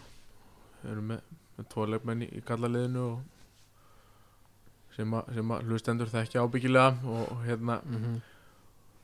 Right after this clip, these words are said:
Speaker 1: og heyrði ýmislegt um hana og, og bara gott og, og, og við slóum til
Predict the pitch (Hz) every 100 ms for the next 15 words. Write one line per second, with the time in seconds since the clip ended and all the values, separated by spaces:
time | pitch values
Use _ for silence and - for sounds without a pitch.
0 | - - - - 113 120 127 131 139 139
1 | 147 147 139 - - - 143 143 143 143
2 | 139 - 135 139 131 143 147 131 - 127
3 | - 123 - - - 117 - - 120 117
4 | 123 123 123 131